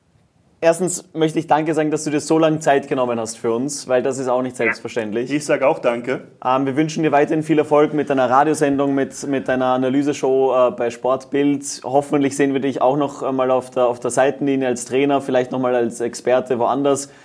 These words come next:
Speaker 1: Wir wünschen dir alles Glück der Welt. Vielen Dank, dass du dir Zeit genommen hast. Und
Speaker 2: Danke,
Speaker 1: ja,
Speaker 2: dass du bei My Podcasten warst.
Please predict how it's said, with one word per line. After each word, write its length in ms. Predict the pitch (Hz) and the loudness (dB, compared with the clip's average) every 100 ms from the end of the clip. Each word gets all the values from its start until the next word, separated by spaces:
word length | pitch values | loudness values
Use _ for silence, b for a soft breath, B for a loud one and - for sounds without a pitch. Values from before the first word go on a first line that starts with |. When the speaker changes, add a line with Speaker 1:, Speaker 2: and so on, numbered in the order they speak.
| B B | B B
Speaker 1:
Wir 120 | 123 | -4
wünschen 260 | 139 156 156 | -2 0 2
dir 100 | 156 | 2
alles 200 | 147 143 | 2 0
Glück 160 | 151 - | -2 0
der 100 | 131 | 2
Welt. 220 | 139 139 | 2 0
Vielen 160 | 147 | -2
Dank, 140 | 139 135 | -2 -4
dass 100 | 131 | -6
du 80 | 139 | -6
dir 80 | |
Zeit 200 | 127 127 | -2 -2
genommen 300 | 131 135 135 | -2 -4 -4
hast. 220 | 135 131 - | -4 -4 -8
Und 200 | 123 B B B B B | -10 B B B B B
Speaker 2:
Danke, 260 | - 135 139 | 2 2 4
Speaker 1:
ja, 40 | |
Speaker 2:
dass 200 | 180 180 | 2 0
du 60 | 175 | -2
bei 240 | 156 156 | 0 0
My 200 | 156 160 | 0 -4
Podcasten 640 | 156 170 170 143 135 - | -2 -2 0 -2 -2 -6
warst. 380 | 123 127 165 - | -4 -4 -6 -14